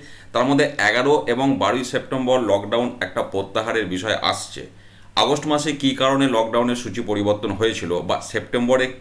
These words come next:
কী কারণে প্রত্যাহারের একটা সম্ভাবনা উঠে আসছে, এটা নিয়ে আমরা শেষে ডিসকাস করব। একটু আমরা খবরটা তার আগে ছোট করে দেখে নিই। নিট পরীক্ষার্থীদের কথা ভেবে এগারো বারো সেপ্টেম্বর লকডাউন প্রত্যাহারের আর্জি। আগামী তেরোই সেপ্টেম্বর মেডিকেল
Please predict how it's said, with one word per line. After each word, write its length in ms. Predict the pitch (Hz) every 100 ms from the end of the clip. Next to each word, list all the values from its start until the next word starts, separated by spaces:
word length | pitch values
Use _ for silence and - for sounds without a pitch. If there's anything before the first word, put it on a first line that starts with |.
| -
কী 200 | 139 139
কারণে 340 | - 107 131 139 -
প্রত্যাহারের 480 | 113 - 113 113 110
একটা 360 | 101 - 110
সম্ভাবনা 640 | - 98 104 107 107 107 104 - -
উঠে 260 | 117 120 151
আসছে, 480 | - - - 101 117 - - -
এটা 160 | 123
নিয়ে 120 | 156
আমরা 160 | 151 143
শেষে 260 | - 110 117
ডিসকাস 360 | 90 - 85
করব। 340 | 90 90 127 139 - - -
একটু 260 | 127 -
আমরা 200 | 147 143 147
খবরটা 420 | - 120 151 165
তার 140 | 139 123
আগে 140 | 117
ছোট 180 | - 95
করে 200 | 104 98
দেখে 220 | 85 92
নিই। 200 | 90 71 - - - -
নিট 420 | 101 139 175 -
পরীক্ষার্থীদের 720 | 135 151 156 165 139 160 147 151
কথা 240 | 120 120 123
ভেবে 420 | 101 117 98 - - - - - -
এগারো 340 | 101 110 123 127
বারো 240 | 107 120
সেপ্টেম্বর 500 | 120 104 - 123 123
লকডাউন 540 | 107 98 95 117 123 120 -
প্রত্যাহারের 720 | 123 123 - 147 135 131 139 -
আর্জি। 520 | - 92 90 78 64 - - - - - - - - - -
আগামী 320 | 113 123 135
তেরোই 340 | 135 98 120
সেপ্টেম্বর 500 | 135 135 - 131 131
মেডিকেল 500 | 117 104 107 123 120